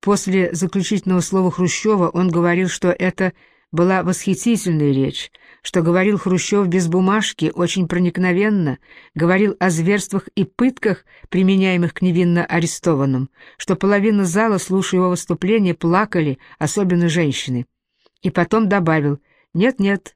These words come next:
я за Хрущева, он много сделал хорошего». В последний день съезда Дмитрий Дмитриевич улетел в Берлин для подписания воззвания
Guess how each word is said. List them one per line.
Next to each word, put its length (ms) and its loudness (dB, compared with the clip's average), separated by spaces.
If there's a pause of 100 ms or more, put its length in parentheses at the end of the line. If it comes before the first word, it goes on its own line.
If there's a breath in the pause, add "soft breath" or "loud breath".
я 220 2
за 100 0
Хрущева, 600 -2 (340)
он 180 2
много 380 4
сделал 340 0
хорошего». 600 -2 (1600)
В 140 -16
последний 520 2
день 220 2
съезда 640 0 (160)
Дмитрий 460 0
Дмитриевич 480 0
улетел 320 0
в 80 0
Берлин 560 0 (400 soft breath)
для 160 0
подписания 640 0
воззвания 720 2